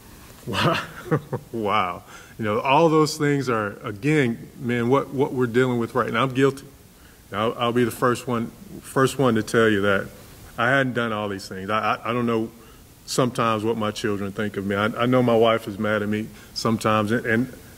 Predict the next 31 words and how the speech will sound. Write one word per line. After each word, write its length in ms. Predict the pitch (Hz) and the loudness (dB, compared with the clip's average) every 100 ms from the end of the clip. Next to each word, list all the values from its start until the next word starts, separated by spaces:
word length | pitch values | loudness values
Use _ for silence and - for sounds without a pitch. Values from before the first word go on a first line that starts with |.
| - | -6
you 60 | 131 | 0
know, 160 | 127 120 | 2 0
does 400 | - - 147 151 | -6 0 0 4
my 120 | 156 | 0
church 360 | 151 160 151 | 2 0 0
call 280 | - 143 143 | 0 0 2
on 140 | 123 110 | 0 -2
me 140 | 107 | -4
for, 380 | 104 101 95 98 - | -6 -8 -6 -8 -12
for 220 | - 104 | -8 -2
leadership? 580 | 107 104 98 - 95 - - - | -2 -2 -4 -6 -8 -10 -20 -6
You 120 | 113 | -2
know, 120 | 104 | 0
does 500 | 104 117 143 135 - - - - - | 2 4 4 2 -4 -14 -20 -18 -10
the 100 | 113 | -8
society, 1160 | - - 131 - 123 123 123 113 110 98 92 - | -6 -2 -2 0 2 2 2 -2 -6 -12 -12 -10
a-, 260 | 120 135 127 | -8 -2 -2
am 140 | 139 | 2
I 180 | 139 131 | 2 0
active 480 | 123 131 131 127 104 | 0 0 0 -6 -6
in 120 | 107 | -10
the 60 | 110 | -10
community? 640 | - 98 101 92 - 98 | -12 -12 -12 -14 -14 -8
Am, 160 | 113 117 | -8 -6
am 180 | 127 131 | -4 -2
I 120 | 123 | -2
doing 340 | 117 127 123 | -2 -2 -2
things 340 | 113 120 113 - | -2 -2 -2 -6
to 80 | |
not 340 | 104 110 117 123 | -4 -2 -2 -2
just 360 | - 113 - | -2 -2 -4